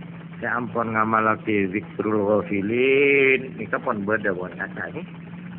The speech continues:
Beda baca Fatihah. Okey. Pas baca apa, Kak Ica? Astagfirullah. Okey. Mari istighfar apa napa? Selawat. Dan ni kagula nyoon ki. Mun sampean tak bisa polong,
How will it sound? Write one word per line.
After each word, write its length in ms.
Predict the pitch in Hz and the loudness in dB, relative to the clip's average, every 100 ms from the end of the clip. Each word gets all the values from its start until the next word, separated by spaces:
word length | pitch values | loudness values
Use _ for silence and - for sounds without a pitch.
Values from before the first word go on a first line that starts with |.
| - - | -14 -12
Beda 280 | 92 90 87 | -10 -8 -6
baca 260 | 92 87 98 | -6 -4 -6
Fatihah. 800 | 98 90 95 90 98 107 131 - - | -6 -6 -6 -2 0 0 -2 -10 -8
Okey. 200 | 151 127 82 - - - - - - | -4 -2 -4 -12 -16 -14 -14 -14 -10
Pas 140 | 113 - | -8 -6
baca 240 | 117 117 | -4 0
apa, 220 | 120 139 | 0 0
Kak 140 | 110 107 | -2 -4
Ica? 160 | 92 85 - - - - - - - | -6 -12 -12 -16 -14 -14 -14 -12 -8
Astagfirullah. 960 | 98 - 104 92 101 98 101 101 113 156 | -8 -2 -2 0 -2 2 4 6 4 0
Okey. 160 | 123 87 - - - - - | -2 -4 -10 -16 -14 -14 2
Mari 320 | 107 117 135 | 6 6 4
istighfar 420 | - 139 117 151 - | 4 2 8 8 10
apa 140 | 127 | 6
napa? 240 | 139 120 95 - - - - - - - | 6 4 -2 -6 -10 -10 -10 -12 -14 -6
Selawat. 460 | 104 95 92 95 98 - - - - - - - - 104 | -2 0 0 -2 -6 -10 -16 -14 -14 -12 -12 -12 -10 -6
Dan 160 | 110 | -4
ni 60 | 117 | 0
kagula 320 | 127 110 113 | 0 0 0
nyoon 460 | 110 113 113 110 95 | -2 -4 -4 -6 -6
ki. 100 | 85 - - - 113 | -10 -12 -14 -8 -6
Mun 100 | 107 | -2
sampean 500 | 120 110 113 127 131 | -2 0 2 4 6
tak 220 | 135 123 | 4 2
bisa 320 | 117 110 117 113 | -2 -2 -2 0
polong, 380 | 120 120 113 | 2 4 2